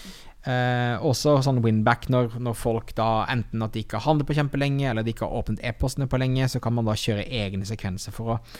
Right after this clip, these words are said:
eh, for å aktivere disse her, eh, igjen. Så, så både det å sende ut, eh, faste nyhetsbrev, ukentlig, daglig, eller, em,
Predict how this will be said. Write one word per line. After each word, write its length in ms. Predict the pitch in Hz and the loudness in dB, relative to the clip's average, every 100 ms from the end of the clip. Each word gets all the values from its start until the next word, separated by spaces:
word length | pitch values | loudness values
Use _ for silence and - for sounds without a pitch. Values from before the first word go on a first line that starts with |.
| - - - - | -18 -18 -10 -4
eh, 840 | 107 98 98 95 95 101 95 - | 0 0 0 0 0 -2 -4 -8
for 220 | - 156 | -4 -2
å 60 | - | -2
aktivere 680 | - 165 127 107 95 92 104 | 0 2 4 2 2 -2 -4
disse 320 | 104 - 95 | -4 -6 -4
her, 380 | 95 92 95 101 | -2 -2 -4 -6
eh, 300 | 104 107 110 - | -8 -8 -10 -8
igjen. 340 | 107 87 120 - - - - - - - - - | -6 -6 -8 -16 -20 -20 -20 -14 -4 -4 -4 -4
Så, 340 | - 175 175 - | 4 6 6 0
så 140 | - 160 | 0 4
både 240 | 160 160 | 4 6
det 220 | 147 143 - | 6 4 4
å 160 | 156 | 2
sende 360 | 156 156 127 127 | 4 4 2 2
ut, 380 | 123 139 135 - | 2 2 2 0
eh, 580 | 135 135 135 131 131 110 | 2 4 4 2 2 -2
faste 1200 | 135 - - - - - 127 131 131 127 127 127 | -4 -2 -2 -4 -6 0 4 6 6 6 4 4
nyhetsbrev, 540 | 123 117 - 170 180 160 - | 4 0 0 4 4 2 0
ukentlig, 640 | 135 - 117 123 131 127 | 0 2 0 2 2 2
daglig, 800 | 120 117 107 101 110 120 123 123 104 | 4 4 4 0 -2 0 2 2 0
eller, 560 | 113 110 113 113 113 | 0 2 2 2 2
em, 180 | 113 120 | 2 2